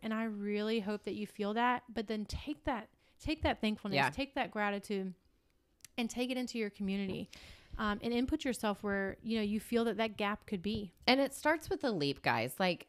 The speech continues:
Speaker 2: Amelia and I, like,
Speaker 1: Yes.
Speaker 2: just very honestly, like, we, we were, have been friends on Facebook for years, but we have not, like, spoken to each other <laughs>
Speaker 1: Right.
Speaker 2: or, like, gathered together
Speaker 1: Right.
Speaker 2: in, like,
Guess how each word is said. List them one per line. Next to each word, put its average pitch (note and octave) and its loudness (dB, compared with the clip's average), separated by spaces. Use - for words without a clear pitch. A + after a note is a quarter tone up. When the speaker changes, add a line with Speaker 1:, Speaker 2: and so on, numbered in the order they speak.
Speaker 2:
Amelia A3+ 4
and B3+ 2
I, E3+ 8
like, F3 6
Speaker 1:
Yes. G#3 4
Speaker 2:
just B3+ 6
very G#3 6
honestly, F3+ 8
like, F#3+ 6
we, B3 6
we A#3 2
were, A#3+ 4
have E3+ 6
been F#3 4
friends E3+ 2
on F3 2
Facebook E3 0
for F#3+ 0
years, E3 2
but F#3 2
we A#3 0
have G#3 0
not, F#3 0
like, D#3+ 0
spoken G#3+ 0
to A#3 -4
each A#3 -2
other A#3 2
<laughs> - -16
Speaker 1:
Right. B3 10
Speaker 2:
or, B3+ 2
like, F#3 6
gathered F#3+ 10
together F#3 8
Speaker 1:
Right. A#3+ 8
Speaker 2:
in, A3 4
like, F#3 6